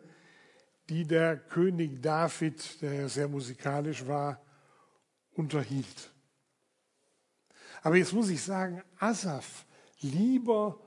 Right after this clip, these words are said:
frommer, guter Bruder Asaf, redet man so mit Gott? Also,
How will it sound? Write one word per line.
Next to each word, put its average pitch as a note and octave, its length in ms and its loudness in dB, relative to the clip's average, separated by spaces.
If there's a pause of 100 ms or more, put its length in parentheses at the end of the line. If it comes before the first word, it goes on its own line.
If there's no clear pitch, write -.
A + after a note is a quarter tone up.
(260)
frommer, A3+ 880 0 (440)
guter A3 520 6
Bruder G3 760 0
Asaf, E3+ 520 2 (320)
redet G#3+ 800 8
man F3 380 0
so D#3 360 4
mit G3 340 0
Gott? - 440 -2 (2000)
Also, D#3 320 2